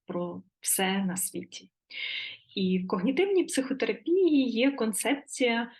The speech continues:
трьох рівнів когнітивної обробки інформації або трьох рівнів когніцій.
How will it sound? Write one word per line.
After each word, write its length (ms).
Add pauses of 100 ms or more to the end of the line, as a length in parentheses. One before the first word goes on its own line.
(160)
трьох 300
рівнів 420
когнітивної 680
обробки 540
інформації 1080
або 500 (240)
трьох 400
рівнів 480
когніцій. 640